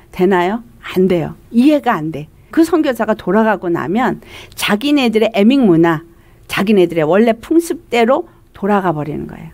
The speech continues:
그 문화 속에서 그들에게 맞는 복음을 전해줘야 돼요.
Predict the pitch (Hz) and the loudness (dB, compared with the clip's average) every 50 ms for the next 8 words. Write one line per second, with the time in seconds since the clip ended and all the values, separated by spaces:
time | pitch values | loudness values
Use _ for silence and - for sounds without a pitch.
0 | - - - - - - - - - - 294 330 320 269 208 202 214 240 285 302 | -20 -20 -20 -20 -20 -20 -16 -10 -2 2 4 4 6 6 6 6 6 6 4 4
1 | 311 302 294 - - 233 220 220 208 196 202 196 220 254 240 233 - - 247 233 | 2 0 -4 -4 -2 -2 -2 -2 -2 -2 -2 0 -2 -2 -4 -2 -2 0 2 2
2 | 320 302 - 269 - - 233 214 190 165 165 160 156 156 156 160 165 165 180 226 | 2 2 2 2 2 0 0 2 2 2 2 2 2 2 2 0 0 0 2 2
3 | 269 277 220 170 - - - - - 214 220 214 226 311 330 359 339 262 - 160 | 2 2 2 0 0 -4 -16 -6 0 0 0 2 2 2 2 2 2 0 -4 -6
4 | 156 170 190 190 180 180 147 143 120 117 - - - | -2 2 2 2 2 2 -2 -6 -6 -6 -8 -12 -14